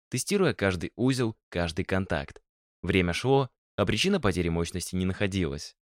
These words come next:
Вэй вновь и вновь прокручивал возможные варианты неисправности, но после проверки все они отпадали. Силовая установка находилась в идеальном состоянии.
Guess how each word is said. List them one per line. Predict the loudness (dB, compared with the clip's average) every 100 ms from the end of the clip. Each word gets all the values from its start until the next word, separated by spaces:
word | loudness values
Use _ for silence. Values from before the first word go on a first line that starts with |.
| _ _ _
Вэй | 2 4
вновь | 4 0 0
и |
вновь | 0 0 0
прокручивал | -4 -4 -6 -2 -2
возможные | 0 0 -2 -2 0
варианты | 0 0 -2
неисправности, | -4 -4 -2 0 -2 -4 -4 -4 _ _ -6
но | 0
после | 0 0
проверки | 0 2 2 0 -6
все | -4 -2
они | -2
отпадали. | 0 0 2 0 -2 -8 _ _ _ _
Силовая | -4 0 2 2
установка | 0 -2 -2 0 -2
находилась | -2 0 -2 -2
в | -4
идеальном | -2 0 0 -2 -4
состоянии. | -6 -2 0 2 -2 -6 -8